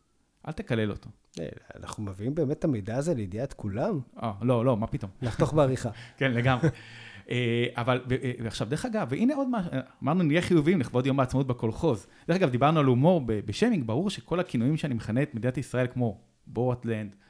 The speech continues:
Speaker 1: קולחוז,
Speaker 2: בורטלנד.
Speaker 1: סבחוז, כן, בוא, אה, זה, <laughs> אה, פאקיסטן, וכל המקומות האלה, זה, זה גם, כן. זה, זה דברים שהם גם חלק מההומור. אה, ואני אתן דוגמה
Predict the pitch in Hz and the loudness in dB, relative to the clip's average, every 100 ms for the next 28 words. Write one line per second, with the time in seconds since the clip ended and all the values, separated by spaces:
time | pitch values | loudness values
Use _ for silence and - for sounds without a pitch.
0 | _ - 107 104 - 139 127 123 117 117 | _ -12 -8 -6 4 6 8 6 4 -2
1 | 113 107 - 113 110 107 101 120 110 - | -6 -10 -12 -12 -10 -10 -4 -4 -2 4
2 | 135 135 131 123 120 - 110 101 131 127 | 6 6 4 -2 -8 -12 -10 -6 -6 -6
3 | 117 113 135 139 - - - - - _ | -6 -6 -4 -4 -6 -12 -12 -14 -16 _
4 | - - - - - - - 127 123 123 | -18 -18 -18 -18 -18 -16 -6 -2 2 2
5 | 127 - 131 - 120 - 175 175 156 135 | 2 0 -4 -4 -4 2 4 6 2 2
6 | 190 180 160 165 143 190 240 127 143 135 | 2 2 2 2 0 0 0 0 0 2
7 | 143 147 160 123 - 123 98 _ _ - | 2 4 4 2 -4 -4 -6 _ _ -20
8 | - - _ 117 135 190 196 151 185 180 | -20 -20 _ -6 -2 -2 -2 -2 -2 -2
9 | 135 117 120 123 120 143 139 - 110 - | -2 -2 -2 -4 -2 -2 -2 -4 -4 -2
10 | 110 107 110 92 - _ _ - - - | -2 0 -2 -4 -10 _ _ -20 -20 -20
11 | _ 117 113 110 110 117 131 190 277 302 | _ -4 -2 -2 -2 -4 0 2 4 4
12 | 233 254 | 4 4